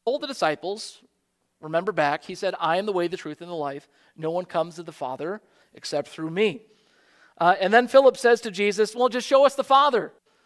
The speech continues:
and that will be enough, n-, enough." And Jesus is kind of <laughs> flabbergasted. And he says in verse ten, we're backing up a little bit, "Don't you believe that I am in the Father,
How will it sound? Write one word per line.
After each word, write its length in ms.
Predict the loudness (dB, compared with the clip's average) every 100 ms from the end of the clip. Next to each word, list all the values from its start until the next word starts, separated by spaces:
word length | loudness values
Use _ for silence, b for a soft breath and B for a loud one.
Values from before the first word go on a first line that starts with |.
| _ _ -4
and 140 | 2
that 140 | 2
will 100 | 2
be 160 | 0 0
enough, 340 | 0 0 -2 -6 -14
n-, 100 | -6
enough." 300 | -2 0 0
And 100 | -2
Jesus 400 | -8 -8 -6 -8
is 140 | -10 -8
kind 180 | -4 -2
of 60 |
<laughs> 60 | 4
flabbergasted. 680 | 6 6 6 2 2 -6 -14 b b b b b b b b
And 100 | -4
he 60 | 0
says 200 | 2 0
in 80 | 0
verse 220 | 0 0
ten, 320 | 0 2 2
we're 100 | 2
backing 300 | 4 4 2
up 100 | -4
a 40 |
little 120 | -4 -6
bit, 260 | -6 -8 _ _ _ _ _ _ _ _
"Don't 280 | 2 2 -2
you 80 | -4
believe 480 | -2 -2 -2 -2
that 100 | -2
I 160 | 0 0
am 100 | -2
in 60 | -8
the 60 |
Father, 560 | -4 -2 -2 -4 -8